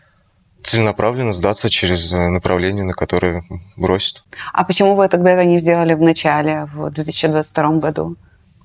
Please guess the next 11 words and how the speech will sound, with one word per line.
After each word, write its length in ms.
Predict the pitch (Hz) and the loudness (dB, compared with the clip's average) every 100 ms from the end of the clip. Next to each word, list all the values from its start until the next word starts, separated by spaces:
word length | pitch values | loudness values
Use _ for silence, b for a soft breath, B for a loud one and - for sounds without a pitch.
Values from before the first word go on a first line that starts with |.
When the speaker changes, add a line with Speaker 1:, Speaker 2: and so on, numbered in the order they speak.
| - | -2
Speaker 1:
Ну, 60 | 120 | -2
с 60 | |
Ч 160 | - 127 | 2 0
В 40 | |
К 140 | - 127 | 2 2
«Вагнер» 300 | 131 110 107 | 0 0 -2
объективно 460 | 98 104 - 110 | 0 0 0 2
это 180 | 101 - | 2 -2
просто 320 | - 90 - | -4 -4 0
невозможно. 520 | 95 92 90 80 76 - _ _ _ _ | 0 2 0 -4 -4 -14 _ _ _ _
Speaker 2:
Почему? 460 | - - 254 175 | -2 2 4 2